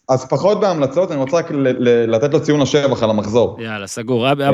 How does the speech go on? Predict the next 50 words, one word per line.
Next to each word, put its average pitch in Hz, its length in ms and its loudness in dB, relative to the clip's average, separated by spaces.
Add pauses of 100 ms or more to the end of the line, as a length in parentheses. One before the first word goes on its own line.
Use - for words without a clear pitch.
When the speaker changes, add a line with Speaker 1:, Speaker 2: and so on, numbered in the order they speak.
Speaker 2:
איאד 143 180 2
Speaker 1:
מסיים, 147 200 2
Speaker 2:
אבו 147 80 4
עביד. 156 260 2
Speaker 1:
מסיים 160 240 0
את 160 120 0
המשחק 151 760 2
עם 143 80 -2
סרט 151 320 0
על 131 100 2
הראש, 147 260 0
נראה 127 160 -2
כמו 127 380 0
סצנה 135 400 0
מלב 127 280 4
אמיץ, 135 520 0
אבל 113 180 2
באמת 110 320 2
ראית 123 260 4
שהוא 120 220 -2
רוצה 123 320 2
את 127 80 2
זה 117 100 4
הכי 113 160 0
הרבה. 120 260 4
אני 123 100 2
חושב 127 140 -6
שעמדת 117 520 2
המגן, 117 400 2
אה, 107 280 2
הוא 104 160 2
נמצא 107 320 0
שם 113 200 2
בעל 113 180 4
כורחו. 120 500 0
לטעמי 107 440 2
האישי, 127 320 0
הוא 117 180 2
לא, 120 240 6
אה, 120 120 6
המגן 113 320 2
הקלאסי, 120 480 0
אבל 110 260 2 (420)
מוציא 110 220 0
מעצמו 123 340 2
מאה 117 140 2
חמישים 107 360 -2
אחוז 101 220 -2
ויותר, 101 440 4
אה, 98 60 0